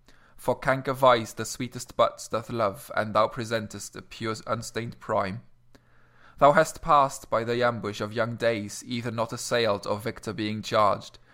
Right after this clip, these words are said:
Yet this thy praise cannot be, so thy praise to tie up envy evermore enlarged. If some suspect of ill mask not thy show,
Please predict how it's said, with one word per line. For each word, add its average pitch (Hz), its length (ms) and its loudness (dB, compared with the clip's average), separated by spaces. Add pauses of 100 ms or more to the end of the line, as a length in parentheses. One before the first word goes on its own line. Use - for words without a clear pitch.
(260)
Yet 110 260 4
this 131 180 -2
thy 143 180 2
praise 117 500 -2
cannot 113 400 -4
be, 110 280 -6
so 110 340 -6
thy 110 200 0
praise 107 640 -4 (160)
to 110 120 -10
tie 113 280 4
up 113 120 4
envy 101 480 -4
evermore 104 460 0
enlarged. 104 640 0 (480)
If - 160 -8
some 135 220 0
suspect 131 500 -2
of 117 140 -10
ill 117 240 0
mask 110 420 -2
not 117 220 -4
thy 113 120 0
show, 104 460 -2